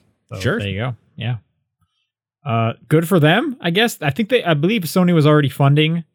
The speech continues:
Speaker 1: whatever game Haven was currently working on. So I guess they just thought, "Hey, you know what? Here's a, here's a bit more. Let me put a bit more on top. Add an extra zero to that."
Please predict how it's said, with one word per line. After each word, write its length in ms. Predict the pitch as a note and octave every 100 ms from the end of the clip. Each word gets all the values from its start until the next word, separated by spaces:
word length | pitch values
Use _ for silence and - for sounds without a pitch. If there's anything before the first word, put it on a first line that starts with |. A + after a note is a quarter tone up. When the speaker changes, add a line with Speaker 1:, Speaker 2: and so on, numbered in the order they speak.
| _ _ _
Speaker 1:
whatever 380 | C3 C3 C3 B2+
game 360 | A#2+ B2+ C3
Haven 380 | A#2 B2+ A#2+ A#2+
was 160 | A2+ G2+ -
currently 300 | C3 A#2 G#2+
working 360 | G#2+ G#2+ C3+
on. 300 | B2+ D3 E3 - _ _ _ _ _ _
So 140 | -
I 40 | A2+
guess 200 | B2+ -
they 160 | B2+ A2+
just 160 | A2+
thought, 260 | B2 G#2+ G#2
"Hey, 160 | G#2+
you 120 | G2 G2
know 120 | G2
what? 240 | F#2+ G2 _ _
Here's 220 | C3+ A#2
a, 80 | A2+
here's 180 | B2+ B2
a 60 | G#2+
bit 160 | F#2+
more. 280 | F2 F2 F2+ _ -
Let 80 | C#3+
me 40 |
put 140 | C3+ A#2+
a 40 |
bit 160 | G#2 G#2+
more 140 | G2+
on 100 | F2+
top. 300 | - F2+ F2 -
Add 180 | A#2 A2+
an 60 |
extra 200 | A2 - G2+
zero 280 | G2 F2+ F2+
to 40 |
that." 240 | F2 F2